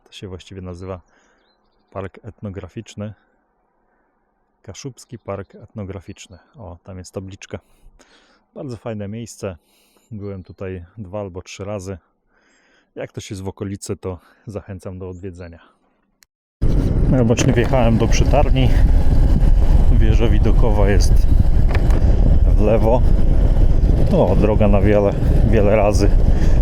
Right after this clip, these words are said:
tą drogą szedłem. Ale ja jeszcze przejadę sobie wioskę, zobaczę, co tutaj się zmieniło, czy coś się zmieniło.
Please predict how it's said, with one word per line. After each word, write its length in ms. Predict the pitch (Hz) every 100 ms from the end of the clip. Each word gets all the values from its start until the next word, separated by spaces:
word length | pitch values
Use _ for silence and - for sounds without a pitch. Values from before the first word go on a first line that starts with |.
| - - -
tą 200 | 110 101
drogą 420 | 104 104 107 104
szedłem. 480 | - 113 117 135 120 - - - - - - - - - - - - - - - - -
Ale 280 | 208 185 135
ja 80 |
jeszcze 240 | 117 - -
przejadę 480 | - 113 104 104 98
sobie 360 | - 98 104 - - - - 135 - - - - - - - - - -
wioskę, 380 | 110 113 - 120
zobaczę, 460 | 101 92 98 - 104
co 120 | -
tutaj 320 | 98 - 107 98
się 180 | -
zmieniło, 560 | 101 107 107 123 123 117
czy 180 | - -
coś 240 | - -
się 80 | -
zmieniło. 500 | 107 123 143 147